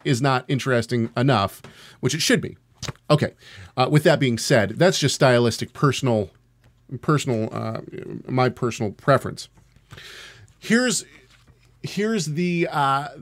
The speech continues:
the gist of what they say happened. Uh, they get, uh, in nineteen ninety, they get brought into this guy's, um, this guy's, uh, study.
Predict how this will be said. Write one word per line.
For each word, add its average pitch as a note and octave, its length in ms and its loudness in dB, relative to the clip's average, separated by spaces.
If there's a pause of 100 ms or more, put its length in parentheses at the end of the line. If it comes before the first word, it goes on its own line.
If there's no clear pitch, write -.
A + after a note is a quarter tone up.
(140)
the C3+ 200 -2
gist C3 420 -2
of A2+ 160 -2
what A#2+ 220 0
they A2 160 2
say G#2+ 240 0
happened. F#2 440 -6 (380)
Uh, A2+ 360 4 (140)
they A#2 500 0
get, A#2 280 -2
uh, - 420 -14
in B2 440 -4 (640)
nineteen F3 440 2
ninety, C3 360 2
they A#2 160 0
get A#2 160 -2
brought D3+ 240 4
into C#3+ 160 0
this A#2+ 220 -2
guy's, A2+ 540 0 (280)
um, G#2 580 -6
this A2 260 -8
guy's, G#2+ 440 -6 (320)
uh, - 220 -14 (140)
study. D3+ 520 2